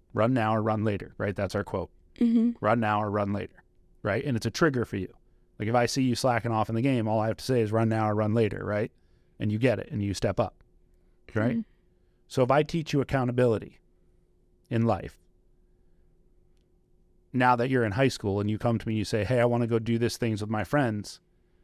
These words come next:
Speaker 1: If I know you hold yourself accountable, can I trust you more?
Speaker 2: Yeah.
Speaker 1: Why?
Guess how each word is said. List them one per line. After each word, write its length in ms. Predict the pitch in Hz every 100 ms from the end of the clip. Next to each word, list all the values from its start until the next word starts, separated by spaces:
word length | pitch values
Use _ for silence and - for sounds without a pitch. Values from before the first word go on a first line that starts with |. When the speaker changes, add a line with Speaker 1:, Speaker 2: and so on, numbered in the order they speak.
| _ _
Speaker 1:
If 140 | 113
I 140 | 123 139
know 160 | 139
you 260 | 127 123 123
hold 240 | 131 131
yourself 360 | 117 110 123 107
accountable, 640 | - 160 175 135 107 104 - _ -
can 120 | - 110
I 80 |
trust 320 | 95 120 123 170
you 80 |
more? 240 | 170 190 190 - _ _ _ _
Speaker 2:
Yeah. 180 | 240 247 - _ _
Speaker 1:
Why? 320 | - 107 -